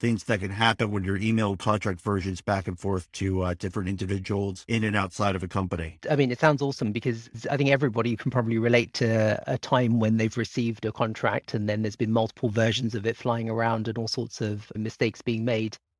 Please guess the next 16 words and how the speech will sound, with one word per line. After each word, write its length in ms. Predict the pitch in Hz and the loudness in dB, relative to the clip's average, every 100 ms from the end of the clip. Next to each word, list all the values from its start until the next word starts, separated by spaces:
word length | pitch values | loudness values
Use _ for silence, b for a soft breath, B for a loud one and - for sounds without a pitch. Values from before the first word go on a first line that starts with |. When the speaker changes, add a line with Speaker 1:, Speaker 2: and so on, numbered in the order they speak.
| _ _ | _ _
Speaker 2:
So 100 | - | 2
I 60 | 127 | 2
can 100 | 123 | 2
see, 220 | 147 123 117 | 0 0 -2
see 220 | - 123 | -2 -2
huge 300 | 110 135 113 | 0 -2 0
value 340 | 117 113 110 110 | 2 4 2 0
in, 160 | 107 | -2
in 180 | 110 127 | -2 -4
a 60 | 110 | -4
solution 480 | - 117 113 120 | -4 -4 -2 -2
like 240 | 117 120 - | -2 -2 2
that. 240 | 117 110 - _ _ - | 2 2 -2 _ _ 0
Really 380 | 170 226 220 | 6 6 6
kind 220 | 180 180 165 | 4 6 6
of 260 | 131 127 | 4 -2